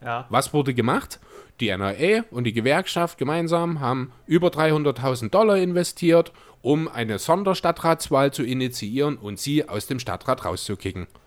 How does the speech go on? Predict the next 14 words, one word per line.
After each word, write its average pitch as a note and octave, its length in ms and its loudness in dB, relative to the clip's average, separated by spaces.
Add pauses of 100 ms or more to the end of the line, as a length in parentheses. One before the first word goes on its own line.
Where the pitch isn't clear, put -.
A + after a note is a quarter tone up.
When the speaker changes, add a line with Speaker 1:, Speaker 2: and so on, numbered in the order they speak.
(160)
Speaker 2:
Punkt, G#3 300 4
zack, E3 280 0
erledigt, B2 460 -4
weg A2+ 160 -4
war F#2 160 -6
sie. F2+ 120 -10 (1080)
Speaker 1:
Ja. G#3 200 -4 (280)
Speaker 2:
Anderes F3 460 0
Beispiel. F#3 520 2
Speaker 1:
Demokratie F3+ 520 0
funktioniert G#3 400 -2
doch. A3 180 0 (140)
Speaker 2:
Ja, C#4 180 4
super. B3+ 460 6